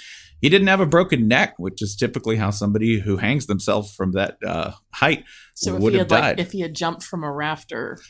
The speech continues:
Speaker 1: Yeah, if you
Speaker 2: Okay.
Speaker 1: jumped from a rafter on top of a scaffold, which was perfectly solid, which it was, wobbly but solid,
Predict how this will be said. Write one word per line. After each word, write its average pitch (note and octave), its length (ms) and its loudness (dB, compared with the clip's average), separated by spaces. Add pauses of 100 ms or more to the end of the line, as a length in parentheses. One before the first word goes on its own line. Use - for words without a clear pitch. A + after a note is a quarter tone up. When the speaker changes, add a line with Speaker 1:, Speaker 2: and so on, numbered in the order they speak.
Speaker 1:
Yeah, D3+ 500 4
if - 120 -6
you D3+ 80 6
Speaker 2:
Okay. C3+ 100 2
Speaker 1:
jumped D#3+ 240 2
from C3 180 0
a A2 60 4
rafter G#2+ 460 4
on F#2+ 120 2
top A#2+ 220 4
of G2 140 0
a F#2 80 2
scaffold, B2 560 2
which G2 160 -2
was G2 100 -10
perfectly G2 460 0
solid, F2+ 480 2 (420)
which G2 220 2
it G2+ 100 4
was, F#2 300 2
wobbly F#2 340 2
but F#2 180 0
solid, G#2+ 400 4